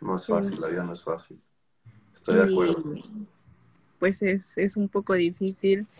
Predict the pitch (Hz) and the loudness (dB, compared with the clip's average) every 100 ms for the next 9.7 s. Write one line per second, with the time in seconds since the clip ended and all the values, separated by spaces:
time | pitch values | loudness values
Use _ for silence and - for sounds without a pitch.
0 | - - - _ _ 214 208 202 - - | -18 -18 -20 _ _ 2 4 4 0 0
1 | 208 214 190 196 - 214 202 196 196 196 | 0 2 2 2 0 -2 -2 -2 -4 -6
2 | 202 240 _ - - 202 196 202 208 - | -10 -14 _ -14 -6 -2 -2 -2 -4 -4
3 | 214 180 190 - _ _ _ _ _ _ | -2 -2 -8 -14 _ _ _ _ _ _
4 | _ _ _ _ - 233 254 240 226 233 | _ _ _ _ -6 2 4 4 2 0
5 | 226 214 214 220 208 - 190 190 202 202 | 0 2 2 2 0 -2 0 2 2 0
6 | 208 202 208 190 190 190 - - - - | -2 -4 -2 0 0 -2 -6 -20 -20 -4
7 | - 208 - 175 180 175 175 190 _ _ | 2 2 2 0 0 -2 -4 -8 _ _
8 | _ - 185 185 190 196 - 196 196 196 | _ -8 -2 -2 -2 -2 -2 -2 0 0
9 | 190 196 202 185 208 180 208 | -2 -4 -2 -2 -2 -4 -10